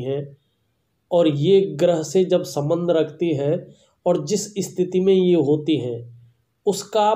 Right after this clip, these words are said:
प्रभाव नेगेटिव अवस्था में है तो नेगेटिव पड़ता है, अगर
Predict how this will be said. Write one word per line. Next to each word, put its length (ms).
प्रभाव 680
नेगेटिव 560
अवस्था 400
में 200
है 120
तो 120
नेगेटिव 600
पड़ता 340
है, 160
अगर 200